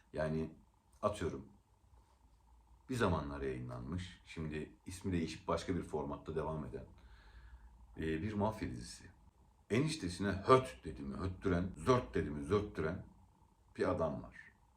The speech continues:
Herkes önünde el pençe divan durulan. Ama bu adam aynı zamanda eve geldiği zaman karısının önünde de, "Tamam hayatım,"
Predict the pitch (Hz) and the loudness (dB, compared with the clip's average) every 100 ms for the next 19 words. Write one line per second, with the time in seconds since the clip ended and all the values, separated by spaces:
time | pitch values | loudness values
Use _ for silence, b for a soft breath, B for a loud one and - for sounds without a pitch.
0 | _ _ - 139 113 101 92 90 90 92 | _ _ 2 2 2 2 4 6 6 4
1 | - - - 104 98 90 80 82 78 78 | 2 -6 2 2 4 -2 -2 -4 -2 -2
2 | 80 76 64 71 87 - - 104 104 92 | -2 -4 -6 -6 -6 -8 -6 -2 0 4
3 | 120 110 147 110 90 85 95 95 92 90 | 4 4 2 2 2 2 4 4 6 4
4 | 95 90 - 90 90 101 117 139 101 - | 2 -2 2 0 2 2 4 4 4 0
5 | B B - 80 80 71 67 67 | B B -6 -2 -2 -4 -6 -10